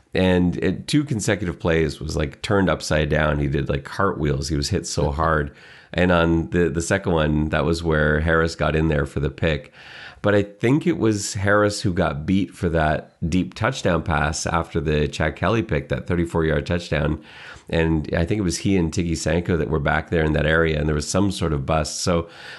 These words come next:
a little, a bit up and down there. You know who I thought had a really nice game was Matt Boateng. Uh, he, he was all over his guy in man coverage, but he also had a really heads-up play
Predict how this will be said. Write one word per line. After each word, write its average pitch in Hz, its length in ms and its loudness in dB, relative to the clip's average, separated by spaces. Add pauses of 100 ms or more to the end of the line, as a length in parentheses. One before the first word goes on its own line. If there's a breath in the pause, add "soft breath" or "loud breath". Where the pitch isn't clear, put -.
a - 20 2
little, 131 160 4
a 117 80 2
bit 117 240 0
up 107 160 0
and 92 140 2
down 85 260 4
there. 87 320 2 (320 loud breath)
You 135 100 2
know 190 100 6
who 233 120 0
I 214 100 0
thought 156 240 -2
had 101 540 0
a 98 80 2
really 98 200 4
nice 90 240 2
game 90 200 2
was 90 160 2
Matt 107 240 0
Boateng. 92 720 0
Uh, 92 220 0
he, 123 580 0 (460 loud breath)
he 123 160 2
was 170 180 2 (140)
all 110 280 4
over 127 300 2
his 117 220 2
guy 104 220 2
in 104 140 4
man 92 240 4
coverage, 101 600 0
but 104 160 2
he 101 180 0
also 113 760 2
had 95 160 2
a 95 40 2
really 101 880 2
heads-up 98 560 0
play 82 480 2